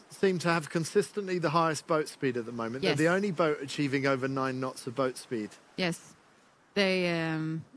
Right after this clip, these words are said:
Speaker 2: here we have the, the Russians in the picture. They don't really look that, um, they look all quite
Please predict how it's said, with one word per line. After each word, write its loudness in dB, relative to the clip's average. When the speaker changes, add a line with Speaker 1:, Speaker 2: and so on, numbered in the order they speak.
Speaker 2:
here 2
we 4
have 0
the, 2
the -2
Russians 0
in -4
the -2
picture. 2
They 0
don't 2
really 4
look 0
that, -2
um, -2
they 0
look 2
all 2
quite -2